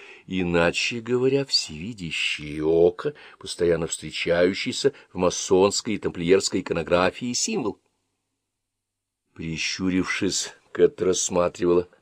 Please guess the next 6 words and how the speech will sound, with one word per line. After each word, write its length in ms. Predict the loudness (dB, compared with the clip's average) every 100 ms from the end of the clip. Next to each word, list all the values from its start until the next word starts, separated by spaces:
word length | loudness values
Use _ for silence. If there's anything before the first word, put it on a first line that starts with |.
| _ _ -10
живопись 760 | -6 -4 -4 -4 -6 -6 -8 _ -18
Вигора. 520 | -12 -6 -2 -2 -4 _ _ _ _ -20 -20 _ _ _
"Ладно", — 500 | 8 8 8 8 8
сказала 540 | 8 4 2 4 4 4
она 140 | 2
наконец, — 640 | 0 0 2 2 0 -4